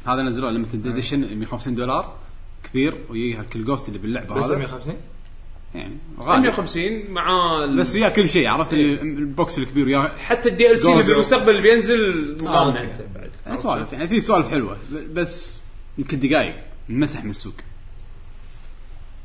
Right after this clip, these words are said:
Speaker 1: عاد حزتها، ما كنت متحمس، عرفت اللي قاعد
Speaker 3: نفس
Speaker 1: طالع.
Speaker 3: الحالة.
Speaker 1: قاعد
Speaker 3: بعدين
Speaker 1: طالع.
Speaker 3: لما، لما جربت الألفا، لا، أبيها.
Speaker 1: أي.
Speaker 3: الحين بسوي، بسوي بري أوردر،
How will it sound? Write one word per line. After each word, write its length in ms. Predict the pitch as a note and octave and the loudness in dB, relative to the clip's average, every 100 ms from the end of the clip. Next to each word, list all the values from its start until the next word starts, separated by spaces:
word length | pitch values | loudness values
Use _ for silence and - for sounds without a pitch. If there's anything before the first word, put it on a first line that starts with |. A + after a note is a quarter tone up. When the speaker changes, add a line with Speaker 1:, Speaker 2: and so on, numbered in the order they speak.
| - D3 | -10 -10
Speaker 1:
عاد 80 | |
حزتها، 420 | C#3+ E3+ D3 F#3 D3 | -8 -8 -6 -6 -6
ما 120 | D#3 | -6
كنت 180 | - D3 | -8 -10
متحمس، 400 | C#3 E3 B2 A2 | -6 -2 -2 -2
عرفت 180 | C#3 | -4
اللي 120 | C#3 A#3+ | 0 2
قاعد 100 | - | 4
Speaker 3:
نفس 80 | |
Speaker 1:
طالع. 100 | F4 | 4
Speaker 3:
الحالة. 440 | E4 G4+ G#4 G4 D#4+ | 4 4 4 6 6
Speaker 1:
قاعد 140 | - | 4
Speaker 3:
بعدين 240 | D#3+ C4+ F4+ | 2 4 6
Speaker 1:
طالع. 260 | F#4+ A3+ | 8 8
Speaker 3:
لما، 120 | A3+ | 6
لما 280 | A3+ A3 G#3+ | 6 6 6
جربت 280 | G#3 B3+ C#4 | 8 6 6
الألفا، 540 | A#3+ D#4 C#4+ G3+ - - - - | 2 4 6 4 2 -10 -6 2
لا، 200 | A3 E3 | 2 6
أبيها. 300 | G3+ C#4 E3 - - | 8 8 6 0 -6
Speaker 1:
أي. 100 | C3+ | -4
Speaker 3:
الحين 240 | B2+ B3 A#3 | 0 4 6
بسوي، 300 | A3 G#3 - | 6 4 2
بسوي 240 | - D#4+ C#4 | 2 2 4
بري 100 | D4+ | 6
أوردر، 340 | E4+ F4+ | 6 8